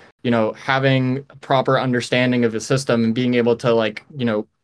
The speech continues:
query these things. Sure, there could be, you know, a great G P T interface to, uh, you know, something like dtrace where it helps you build the scripts, but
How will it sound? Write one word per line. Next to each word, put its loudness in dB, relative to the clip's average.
query 4
these 2
things. 0
Sure, 0
there 2
could -2
be, 2
you -8
know, -2
a 0
great 2
G -4
P -4
T -2
interface -2
to, -2
uh, 0
you -2
know, 0
something 0
like -2
dtrace 2
where 2
it -2
helps -2
you 2
build 2
the -4
scripts, -2
but -4